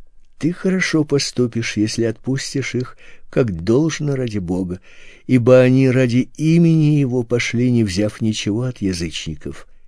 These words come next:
Итак, мы должны принимать таковых, чтобы сделаться с поспешниками истине. Я писал церкви, но любящий первенствовать у них Диатреф не принимает нас,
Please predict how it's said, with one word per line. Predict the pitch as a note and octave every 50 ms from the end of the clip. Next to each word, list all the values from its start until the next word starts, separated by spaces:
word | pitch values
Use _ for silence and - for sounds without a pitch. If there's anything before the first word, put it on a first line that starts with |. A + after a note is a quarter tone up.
| - - -
Итак, | - C3 A#2+ - B2+ A#2+ A#2 -
мы | G#2+ A2+ A#2+
должны | A#2 A#2 B2 B2+ A2+ - A#2 B2+ C3+ C3+
принимать | - - C3+ C3+ C#3 C3+ C3 C#3 D3+ D#3 D3 - -
таковых, | - A2 F#2+ - G#2 G2+ A2 A2 G#2 -
чтобы | - - - A2 G#2 A2
сделаться | G2+ F2+ E2 D#2+ F#2 B2 C3+ C3 C3 B2+ - - - B2+ A#2+ - - -
с | - - - -
поспешниками | - G#2 A#2 - - - - - - G2+ A#2+ C#3+ C#3+ - - - C#3 B2 - C3 B2 A#2+ A2 G#2 G#2+ A2
истине. | G#2 - - - - G2+ F2+ E2+ D#2 D2+ - - _ - - - - - - _ - - - - - - - -
Я | - B2 C#3 D3+
писал | D#3 D3+ - - D#3 D3+ D3 C#3+
церкви, | - - - C#3+ C#3+ C#3+ - - D3 D3 C#3+ - - - - - - - - -
но | A#2 A#2+ B2+ B2+
любящий | B2 C#3 C#3 B2+ C3+ B2 - - - C3+ B2+ B2+
первенствовать | A#2 - - - B2+ C3 C3 B2 B2+ B2+ B2 A#2+ - - - C3 B2 A#2+ A#2 -
у | A#2+
них | A#2 A#2+ B2 A#2 - - - - -
Диатреф | F2+ E2 F#2+ A#2 A2+ A2 G#2 - - A2 A#2+ C3 B2 A#2 - - - - - - - - -
не | - A2 B2 C3
принимает | - - C3+ C#3 C#3 C3+ C#3 C#3 B2+ G2+ F#2 - -
нас, | F#2 F2+ F#2 F2+ - -